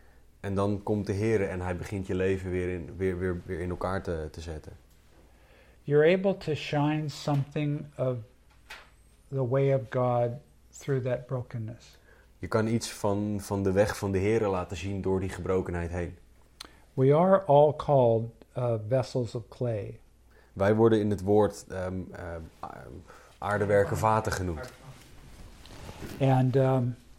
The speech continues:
Speaker 2: We don't like going through brokenness.
Speaker 1: En we houden er niet van om door gebrokenheid heen te gaan.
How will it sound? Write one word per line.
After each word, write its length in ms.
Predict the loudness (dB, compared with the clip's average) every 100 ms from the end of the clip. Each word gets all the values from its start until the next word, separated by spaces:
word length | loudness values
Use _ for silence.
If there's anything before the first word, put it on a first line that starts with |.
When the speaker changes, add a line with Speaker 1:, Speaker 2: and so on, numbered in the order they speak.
| -20 -20 -20 -4
Speaker 2:
We 140 | -2 2
don't 340 | 2 2 0
like 460 | 0 4 4 2 -6 -20 _ _ -20 -20 -20 -20 _ _ -16 -2
going 320 | 2 4 4
through 240 | 2 0 0 -2
brokenness. 880 | 0 0 0 -2 -2 -6 -14 -16 -20 -20 -10
Speaker 1:
En 80 |
we 60 | -4
houden 360 | 2 2 2 0
er 60 |
niet 200 | -2 -2
van 220 | -2 -2
om 100 | 0
door 140 | -2 -2
gebrokenheid 580 | 0 2 2 2 -4 -6
heen 200 | -8 -10
te 80 |
gaan. 180 | -14 -16